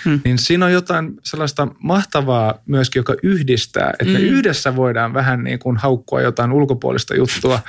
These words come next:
Speaker 1: <laughs>
Speaker 2: ja sitten sen jälkeen me voidaan puhua asiaa.
Speaker 1: Mm.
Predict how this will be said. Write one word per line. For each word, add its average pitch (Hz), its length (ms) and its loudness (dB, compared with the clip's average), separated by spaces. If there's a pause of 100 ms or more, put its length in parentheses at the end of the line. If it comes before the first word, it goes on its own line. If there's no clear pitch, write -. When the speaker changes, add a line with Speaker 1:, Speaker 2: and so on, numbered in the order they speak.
(180)
Speaker 1:
<laughs> - 260 -6
Speaker 2:
ja 151 60 0
sitten 151 480 0
sen 156 200 0
jälkeen 113 400 -2
me 110 100 -4
voidaan 113 320 -2
puhua 110 300 0
asiaa. - 320 -2 (220)
Speaker 1:
Mm. 170 260 0